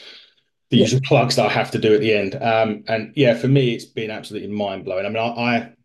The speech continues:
Speaker 1: was backstage with Eddie Dennis this week. Uh,
Speaker 2: Yeah.
Speaker 1: A, I couldn't, I couldn't fathom how tall he was. I mean, that was just ridiculous to see this guy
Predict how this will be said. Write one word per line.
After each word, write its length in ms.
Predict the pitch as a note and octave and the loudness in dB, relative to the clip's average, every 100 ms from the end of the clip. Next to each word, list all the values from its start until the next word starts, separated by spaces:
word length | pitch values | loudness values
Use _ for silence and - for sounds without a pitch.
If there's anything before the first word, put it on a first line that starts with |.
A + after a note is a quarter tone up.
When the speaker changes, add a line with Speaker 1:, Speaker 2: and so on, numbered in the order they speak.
| _ | _
Speaker 1:
was 180 | G#2 G2 | -12 -8
backstage 640 | - A2 - - G2+ G2 - | -6 -6 -6 -8 -8 -8 -10
with 140 | G2+ | -10
Eddie 240 | G#2 F#2+ | -10 -10
Dennis 600 | F2+ G2+ F2+ - - - _ _ | -8 -8 -8 -16 -20 -20 _ _
this 240 | G2 - | -14 -12
week. 380 | F2+ E2 - _ - | -16 -16 -18 _ -18
Uh, 480 | F2+ E2+ E2+ F3 - | -12 -10 -10 -10 0
Speaker 2:
Yeah. 240 | G#3+ E3+ - _ _ _ _ _ _ B2 | 0 0 -6 _ _ _ _ _ _ -2
Speaker 1:
A, 180 | D#3 C3 | 2 0
I 100 | C3 | 0
couldn't, 340 | C3 A#2 - G#2+ | -2 -4 -12 -12
I 60 | |
couldn't 220 | - B2 | -4 -4
fathom 280 | - A#2+ G#2+ | 0 -2 -2
how 120 | A2 | -6
tall 260 | G#2+ B2 A#2 | -4 -4 -4
he 100 | F2 | -8
was. 300 | - - - _ | -16 -20 -20 _
I 40 | G2 | -10
mean, 100 | A2 | -6
that 140 | G#2+ | -6
was 100 | G#2 | -4
just 320 | - C3 - _ _ - | -6 -6 -12 _ _ -20
ridiculous 760 | A2+ A2 A#2+ G#2 G2 E2+ - - | -14 -6 -4 -6 -10 -12 -12 -14
to 80 | F#2+ | -8
see 200 | - G2+ | -6 -4
this 160 | F#2+ | -6
guy 300 | - G2+ F#2+ | -2 -2 -2